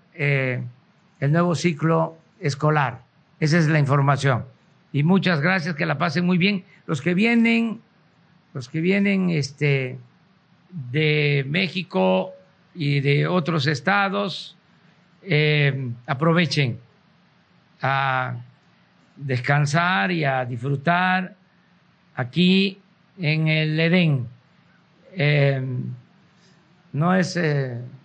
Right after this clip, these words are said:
para presumir y tampoco para despertar celos, sentimientos, pero este es el paraíso. Este,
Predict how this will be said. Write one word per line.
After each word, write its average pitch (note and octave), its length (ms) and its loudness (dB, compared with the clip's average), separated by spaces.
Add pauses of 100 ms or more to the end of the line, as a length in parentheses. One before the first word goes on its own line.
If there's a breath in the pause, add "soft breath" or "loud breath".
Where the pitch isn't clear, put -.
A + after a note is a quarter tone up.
(160)
para C3+ 340 -2
presumir E3+ 600 -2
y C#3+ 180 -4
tampoco D3 640 -6
para C3+ 280 -2
despertar D3 580 -6
celos, F#3+ 460 -2
sentimientos, F3 840 -4 (1120 soft breath)
pero G#3+ 340 2
este G3+ 340 0
es E3 120 -2
el G3 160 -2
paraíso. G3 680 0 (1080)
Este, C#3 800 0